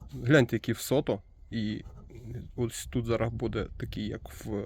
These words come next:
М С Р Pocket Rocket Deluxe. Коротше, я його зняв, бо він постійно дрібіжав. Він спрацьовував не завжди з першого разу, десь там з другого особливо. Ну, і він трошки естетично мені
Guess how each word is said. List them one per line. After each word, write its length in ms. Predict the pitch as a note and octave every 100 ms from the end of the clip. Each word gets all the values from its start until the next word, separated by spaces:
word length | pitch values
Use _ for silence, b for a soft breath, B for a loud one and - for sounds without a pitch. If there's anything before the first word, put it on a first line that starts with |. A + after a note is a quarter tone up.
| G2+
М 140 | A2+ A#2+
С 160 | -
Р 80 | - -
Pocket 220 | - -
Rocket 360 | - - -
Deluxe. 400 | - - - - -
Коротше, 300 | A#2+ A#2 A#2+
я 140 | C#3
його 160 | C#3+ C#3+
зняв, 240 | D#3 F#3
бо 160 | F3+ D#3
він 120 | D#3
постійно 360 | C#3+ - D#3+ D3+
дрібіжав. 680 | D3 C#3+ D3 C#3+ C#3 - -
Він 140 | C#3+
спрацьовував 600 | C3 - C3 D#3 C#3 B2
не 100 | B2
завжди 300 | A#2+ B2 B2
з 40 | -
першого 420 | A#2+ A#2 C3+ C3
разу, 280 | E3 G3 C#3+
десь 160 | B2+
там 220 | A2+ A#2
з 80 | A2
другого 580 | A2 D3 G#3 D#3+ D3+ D3 B B B B B B B B
особливо. 800 | B2+ C3 A#2+ C3+ C3+ C3+ C3 A#2 b b b _ _ _ _ _ _ - -
Ну, 300 | F#3 G3+ F3
і 340 | E3 F3 E3
він 340 | C#3+ E3+ D3 C3 B B B B B B
трошки 560 | - C#3+ - B2+ B2+ B2+ B B B B B B B - - _ - _ -
естетично 540 | C3 C3+ C#3+ C#3 C#3+
мені 320 | C3+ C3+ C3+